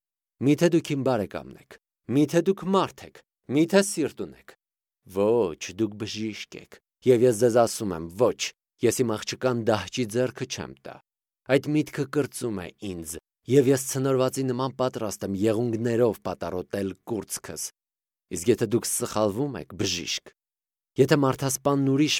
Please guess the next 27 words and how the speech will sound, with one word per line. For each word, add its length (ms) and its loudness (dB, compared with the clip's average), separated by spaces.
մեկն 240 -6
է 80 -4
և 220 -2
ոչ 260 -2
իմ 200 -2
աղջիկը, 580 -12
եթե 180 4
մի 140 4
գեղեցիկ 580 0
օր, 240 2
ուրվականի 580 2
նման 420 0
գունատ 560 0
ես 320 2
գամ 240 -2
ձեզ 320 0
մոտ 240 -2
ու 80 0
ասեմ. 480 -2
«Մարդասպան, 1080 -2
դու 160 0
սպանեցիր 840 2
աղջկանս», 800 -4
եթե 200 4
այդպիսի 340 0
բան 240 -4
պատահի, 540 -14